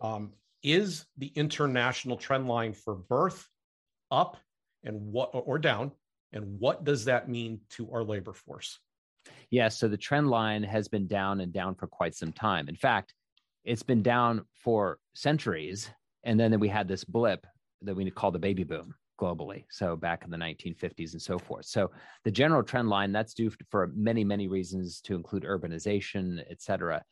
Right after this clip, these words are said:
Speaker 2: Uh, but more recently, the concern about the trend line falling, and the reason why I'm concerned about it, is you're getting to the threshold where the global population fertility rate, um, may be approaching,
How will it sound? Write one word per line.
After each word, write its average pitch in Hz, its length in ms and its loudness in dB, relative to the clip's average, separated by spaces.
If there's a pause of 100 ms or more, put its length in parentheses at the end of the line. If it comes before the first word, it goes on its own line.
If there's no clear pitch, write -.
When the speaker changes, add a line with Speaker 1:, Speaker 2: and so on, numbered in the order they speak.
(320)
Speaker 2:
Uh, 92 180 2
but 101 220 -4
more 110 180 4
recently, 147 500 2
the 107 100 0
concern 110 440 -4
about 95 220 2
the - 80 -14
trend 113 300 -2
line 90 200 -2 (100)
falling, 113 320 2
and 85 80 -6
the 85 60 -8
reason 87 220 -8
why 87 140 0
I'm 147 80 2
concerned 85 360 -8
about 76 220 -10
it, 78 100 -10
is - 80 -12
you're 95 100 -4
getting 120 260 0
to 123 80 2
the 90 220 -4
threshold 95 640 -2
where 95 140 0
the 87 100 -6
global 107 420 0
population 95 1000 -4
fertility 110 580 -4
rate, - 340 -12 (560)
um, 95 240 0 (120)
may 123 480 4
be 110 160 2
approaching, 98 760 0